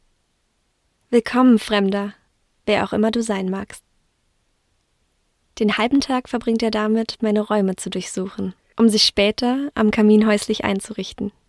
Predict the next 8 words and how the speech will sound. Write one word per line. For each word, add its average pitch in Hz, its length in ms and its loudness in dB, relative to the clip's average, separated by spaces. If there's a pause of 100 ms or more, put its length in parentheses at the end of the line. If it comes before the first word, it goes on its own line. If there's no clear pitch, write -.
(1600)
Wolldecken, 202 720 2 (160)
eine 214 280 4
davon 208 340 0
hat 208 120 -2
er 208 60 0
im 202 100 2
Rucksack 208 380 -4
mitgebracht, - 720 -8